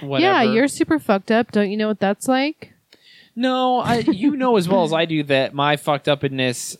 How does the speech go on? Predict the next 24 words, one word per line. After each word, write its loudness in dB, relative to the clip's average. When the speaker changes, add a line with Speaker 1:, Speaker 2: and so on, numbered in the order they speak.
Speaker 1:
makes 0
me, -2
uh, 0
har-, 0
it -2
makes -4
it -4
hard 2
for -10
me 0
to -2
relate 2
to -6
other 0
people -2
because -2
I -2
think -6
that 0
I, -2
I've, 0
uh, 0
I -6
got, -2